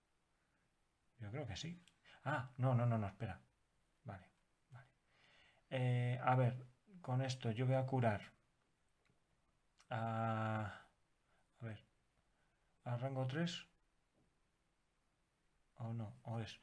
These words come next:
curo, me curo cinco, sería curarme cinco, yo creo,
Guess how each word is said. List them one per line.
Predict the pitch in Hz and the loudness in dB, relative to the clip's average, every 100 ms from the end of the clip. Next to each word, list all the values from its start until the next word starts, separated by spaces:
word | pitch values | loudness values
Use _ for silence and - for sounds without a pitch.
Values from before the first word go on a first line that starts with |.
| - _ - | -20 _ -8
curo, | 131 135 135 | -2 -2 0
me | 120 113 | -2 0
curo | 139 139 | 0 0
cinco, | 123 135 156 190 196 - _ | -2 -2 -2 -2 -4 -8 _
sería | - 120 117 113 | -10 -6 -4 -4
curarme | 110 131 160 147 | -2 0 0 -2
cinco, | 127 156 160 156 | -4 -4 -2 -2
yo | 139 127 | -2 0
creo, | 123 117 | 0 0